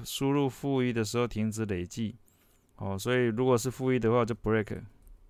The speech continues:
这样子。好，那否则的话，我的这个 result 呢，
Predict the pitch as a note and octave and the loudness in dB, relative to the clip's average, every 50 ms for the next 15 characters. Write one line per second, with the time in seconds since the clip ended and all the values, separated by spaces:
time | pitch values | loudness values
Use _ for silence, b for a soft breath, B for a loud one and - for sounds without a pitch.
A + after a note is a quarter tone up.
0 | _ _ _ _ _ - A2 A2 A2 G#2 G#2+ - - _ - - _ b b b | _ _ _ _ _ -6 -4 -2 -2 -4 -6 -10 -14 _ -20 -20 _ b b b
1 | b b b b b b b b b b b _ - - - - - _ - - | b b b b b b b b b b b _ -20 -20 -20 -20 -20 _ -20 -20
2 | _ _ _ _ _ _ _ _ _ _ _ _ _ _ _ _ _ _ _ b | _ _ _ _ _ _ _ _ _ _ _ _ _ _ _ _ _ _ _ b
3 | b b b b b b b - A2+ A2+ B2+ D#3 E3 D3 C#3+ B2+ A#2+ B2+ B2+ C3 | b b b b b b b -2 0 4 4 4 4 6 4 4 4 4 4 4
4 | C3 C#3 D#3+ D#3 C#3+ B2 A2+ G#2+ A2+ A2+ A2+ A2+ A2+ A2 A#2 C3+ B2+ - B2 A#2 | 4 6 6 8 8 8 8 6 6 6 6 6 4 2 2 0 0 2 4 4
5 | A#2 A#2 A2 G#2 G2+ G#2 G2+ A#2+ C3 B2 A#2+ A#2 A2+ A2 A2 A2 A2+ | 6 6 4 4 2 0 0 2 4 4 4 4 4 4 2 2 0